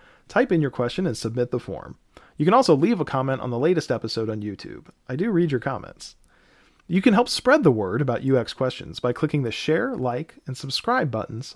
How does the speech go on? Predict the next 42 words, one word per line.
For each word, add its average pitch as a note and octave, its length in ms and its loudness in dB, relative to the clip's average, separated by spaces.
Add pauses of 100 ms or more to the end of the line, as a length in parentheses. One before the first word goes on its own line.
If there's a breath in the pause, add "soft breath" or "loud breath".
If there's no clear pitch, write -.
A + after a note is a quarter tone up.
(100)
on C#3+ 100 -2
any B3+ 260 0
YouTube D3+ 380 2
video, A2 420 -10 (400 soft breath)
sharing B2+ 360 2
links G3+ 320 0
to - 80 -6
the A#2 80 -2
podcast B2 480 -2
with - 100 -14
your E2 80 -10
friends, E3+ 460 2 (400 soft breath)
and G#3 100 -2
by G3 80 2
becoming A#3 380 0
a - 80 2
patron - 640 -4 (200)
of A#2+ 160 -4
U D3 160 6
X D#3+ 140 -2
Questions - 580 -10 (140)
on A2+ 120 -6
Patreon. - 580 -10 (640 soft breath)
You D3+ 60 0
can D#3+ 140 4
subscribe D#3 480 4
at C3 100 0
the F#2+ 140 -4
one C3+ 240 4
dollar C#3 240 8
per A#2+ 120 -6
month, G#2+ 260 -6 (220)
five G3+ 300 0
dollars A2+ 240 0
per A#2 80 -10
month, G#2+ 340 -12 (300)
or E3 80 2
ten C4+ 220 2
dollar B2 240 4
per A#2+ 120 -6
month G#2 240 -8
level G2+ 300 -6